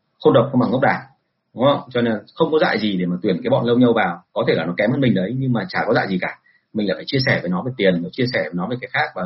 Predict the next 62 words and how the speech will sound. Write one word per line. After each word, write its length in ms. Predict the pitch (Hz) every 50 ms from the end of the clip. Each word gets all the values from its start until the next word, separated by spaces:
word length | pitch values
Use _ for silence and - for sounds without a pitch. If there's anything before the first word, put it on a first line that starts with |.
| 95
mình 140 | 101 101 95
lại 80 | 87 -
mất 100 | - 269
uy 120 | - 240 220
với 260 | 180 143 139 156 -
cả 40 | -
trước 60 | - 127
mặt 80 | 127 -
sếp. 120 | - 151 - - _ _ _ _ _ _ _ _ _ _ _ _ _
Đúng 120 | - 107 131
không? 100 | 131 120
Mình 120 | 127 123
không 120 | 127 175
muốn 100 | 175 165
lên 80 | 175 190
làm 120 | 180 143
quản 100 | 123 113
lý 100 | 110 117
đâu, 180 | 131 170 170 170
nhưng 120 | 175 170
mình 100 | 160 156 -
chỉ 100 | - 113 -
cần 120 | 127 127
như 60 | 147 151
thế 80 | 156 160
thôi. 80 | 175 196 220 220 _ _ _ _ -
Đúng 120 | 131 147
không? 100 | 175 170
Mình 120 | 160 143 131
chỉ 120 | - 120 -
cần 160 | 131 127 127
là 80 | 127 123
giữ 160 | 147 175 196
được 140 | 202 - 156
như 60 | 160
thế 80 | 151 143
thôi 140 | 165 160 160 151
để 80 | 127 107 104 104
mình 140 | 110 110 110
có 160 | 113 110 127 170
được 140 | 180 156 -
cái 260 | 120 107 107 110 139
mà 120 | 175 156 127 127 - - _ _ _ _
hơi 160 | 156 175 202
một 80 | 190 175 -
tí 100 | 139 151
mình 140 | 185 165 131
kêu 180 | 151 151 147
là 80 | 139 120 - -
sếp 80 | 180 -
sợ, 320 | - 185 - - - 101 - -
sếp 60 | 160 -
phải 80 | 110 107
đưa 220 | 117 127 127 123
lòi 180 | 117 117 107 92
khuyến 100 | - 110
mại 160 | 139 151 - 110
ra. 60 | 117 - - _ _ _ _ _ _ _ _ _ _ _ _ _ _ _ _ _
Một 100 | - 139 135
trường 100 | 143 143
hợp 120 | 143 135 147
nữa, 260 | 151 156 180 208 220